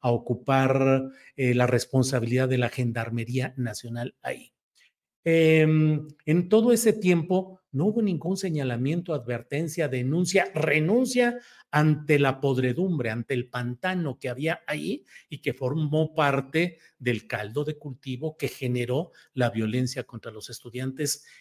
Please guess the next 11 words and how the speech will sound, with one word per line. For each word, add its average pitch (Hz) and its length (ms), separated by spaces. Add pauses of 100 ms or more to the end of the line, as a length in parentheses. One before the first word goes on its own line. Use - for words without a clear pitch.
(100)
en 147 340
septiembre 120 760 (240)
de 113 180
dos 110 220
mil 113 360
catorce. - 580 (500)
Pero 139 180
no 180 140
solo 214 280
eso, 208 460 (300)
terminó, 151 880